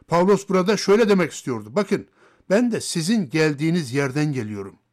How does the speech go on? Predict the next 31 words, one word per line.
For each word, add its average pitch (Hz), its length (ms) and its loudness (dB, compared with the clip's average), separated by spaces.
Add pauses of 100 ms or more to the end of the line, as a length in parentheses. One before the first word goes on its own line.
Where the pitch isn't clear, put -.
(300)
Ben 220 180 2
de 220 120 0
sizin 214 440 -2
aranızdan 156 640 -2
biriyim. 170 420 0 (500)
Ben 220 300 0 (220)
söz 226 380 -2
konusu 165 560 -4
bu 240 120 2
yola 156 320 0
çok - 380 -4 (320)
eza 143 300 -4
ettim. - 300 -16 (760)
Sizin 175 440 -2
neler 196 220 4
hissettiğinizi 190 680 0
iyi 214 240 0
biliyorum. 143 360 -2 (340)
Çünkü 165 360 -4
ben 202 260 0
de 143 160 -2 (280)
aynı 139 280 2
şeyleri 117 440 -6
yaptım." 101 360 -14 (540)
Başkahin 190 680 2
ile 156 340 0
bütün 226 420 4
kurul 151 480 0
üyeleri 143 400 4
söylediklerimi 143 960 0
doğrulayabilirler. 131 1000 0